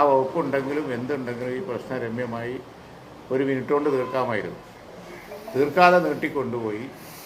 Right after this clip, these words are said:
വകുപ്പാണ് പ്രശ്നം എന്ന് വരുത്തി തീർത്ത് അവസാനം, ഏഹ്, വകുപ്പ് മാത്രമല്ല ഒക്കെ പ-, നിയമം തന്നെ മോശമാണെന്ന് വരുത്തി തീർത്ത് അത് വെച്ച് രാഷ്ട്രീയ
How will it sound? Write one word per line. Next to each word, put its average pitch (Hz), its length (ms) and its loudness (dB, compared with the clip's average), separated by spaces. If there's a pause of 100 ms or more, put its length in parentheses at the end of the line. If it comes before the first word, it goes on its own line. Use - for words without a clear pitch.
(220)
വകുപ്പാണ് 147 540 6
പ്രശ്നം 147 300 -2 (100)
എന്ന് 135 200 -2
വരുത്തി 113 260 -4 (100)
തീർത്ത് 110 320 -6 (1400)
അവസാനം, 143 460 2 (580)
ഏഹ്, 120 300 2 (100)
വകുപ്പ് 123 340 2
മാത്രമല്ല 135 400 0 (140)
ഒക്കെ 120 260 0
പ-, 131 80 4 (440)
നിയമം 117 340 -2
തന്നെ 160 240 0
മോശമാണെന്ന് 131 560 0
വരുത്തി 107 320 -4
തീർത്ത് 104 340 -8 (560)
അത് 170 180 4
വെച്ച് 143 280 0
രാഷ്ട്രീയ 123 400 -4